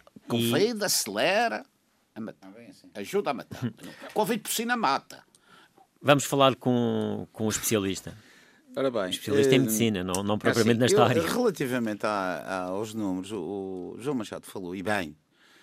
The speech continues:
Speaker 3: eh, na estatisticazinha que ele fez agora, eu penso que já todos acabamos por fazer, e não há dúvidas, eh, que nós não estamos tão bem como estaríamos. E, aliás, eu chamo a atenção, eh, na R T P um,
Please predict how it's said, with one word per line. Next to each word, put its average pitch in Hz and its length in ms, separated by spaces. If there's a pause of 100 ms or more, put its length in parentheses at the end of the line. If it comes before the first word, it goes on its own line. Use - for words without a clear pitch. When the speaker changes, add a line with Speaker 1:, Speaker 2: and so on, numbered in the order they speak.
(240)
Speaker 3:
eh, 104 640
na 95 240
estatisticazinha 107 1120
que 101 100
ele 104 80
fez 92 260
agora, 95 520
eu 98 140
penso 90 300
que - 80
já 90 120
todos 87 280
acabamos 90 460
por - 160
fazer, 85 320
e 90 80
não 90 200
há 92 80
dúvidas, 90 520 (600)
eh, 101 840
que - 80
nós 101 180
não 113 160
estamos 107 320
tão 107 180
bem 107 200
como 98 200
estaríamos. 92 720 (460)
E, 113 180
aliás, 104 680
eu 95 180
chamo 87 320
a 82 40
atenção, 87 680 (120)
eh, 87 400
na 92 220
R 101 220
T - 160
P 92 260
um, 85 360